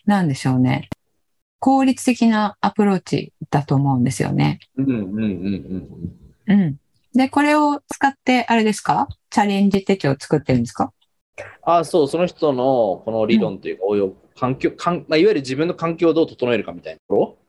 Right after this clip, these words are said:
Speaker 1: うんうんうん。
Speaker 2: っていうのを、だからまあ、そもそも手帳を使うこともそうだし、じゃあ手帳を使って、じゃあ誰かがか-、書いてみるもそうだし、宣言するもそうだし、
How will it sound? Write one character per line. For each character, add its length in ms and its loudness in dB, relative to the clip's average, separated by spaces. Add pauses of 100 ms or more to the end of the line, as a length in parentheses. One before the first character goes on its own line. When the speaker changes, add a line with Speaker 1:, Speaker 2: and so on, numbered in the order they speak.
(120)
Speaker 1:
う 40 4
ん 80 4
う 20 -2
ん 500 4
う 20 0
ん。 20 0
Speaker 2:
っ 40 -2
て 220 -8 (120)
い 120 0
う 220 2
の 300 -2 (640)
を、 240 2
だ 80 -2
か 60 2
ら 40 2
ま 100 -2
あ、 80 -8
そ 140 -10
も 80 -4
そ 60 -4
も 80 -6
手 160 -4
帳 400 2
を 80 2
使 240 -4
う 100 -2
こ 80 -4
と 80 -2
も 80 -8
そ 160 -2
う 40 0
だ 40 -2
し、 420 -2 (380)
じ 60 0
ゃ 40 0
あ 40 -2
手 160 -6
帳 160 2
を 60 -2
使 260 -4
っ 100 -8 (320)
て、 220 2
じ 80 -2
ゃ 20 2
あ 20 0
誰 140 2
か 60 -4
が 60 -6 (280)
か-、 260 -2
書 140 0
い 80 0
て 100 -8
み 120 -6
る 80 -6
も 100 -12
そ 140 -8
う 20 -2
だ 60 -8
し、 40 -14
宣 220 0
言 160 0
す 100 -14
る 80 -8
も 60 -12
そ 160 -4
う 20 -2
だ 60 -8
し、 380 -6